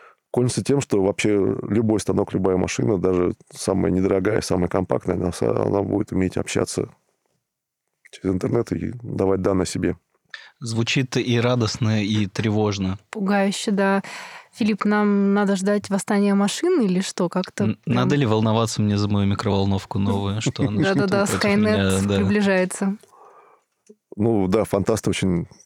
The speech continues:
Speaker 1: тему развили. Вот. Мы знаем кучу примеров, да, из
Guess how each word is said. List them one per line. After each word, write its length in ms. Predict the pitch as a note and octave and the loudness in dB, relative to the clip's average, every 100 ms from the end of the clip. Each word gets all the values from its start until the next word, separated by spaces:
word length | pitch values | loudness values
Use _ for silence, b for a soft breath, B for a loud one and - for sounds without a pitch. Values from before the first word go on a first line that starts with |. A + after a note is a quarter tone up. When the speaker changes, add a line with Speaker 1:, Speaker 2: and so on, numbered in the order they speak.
| _ _ - | _ _ -4
Speaker 1:
тему 220 | G2+ F2 | 0 2
развили. 480 | F#2 F#2+ B2 F#2+ E2 G2+ - _ - | 2 2 0 0 -2 -8 -16 _ -14
Вот. 380 | F2 E2+ - - | -10 -10 -12 -10
Мы 320 | G2+ F#2 E2+ - - - G2+ - | -4 -2 -4 -8 -14 -12 -10 -8
знаем 380 | G2+ G2 F#2 F2 | -2 0 0 -2
кучу 260 | - - | -6 -8
примеров, 420 | G#2+ G2 G2+ F2+ F2+ | -4 -2 0 0 0
да, 200 | G2+ F2+ | 0 -2
из 260 | E2+ - | -4 -8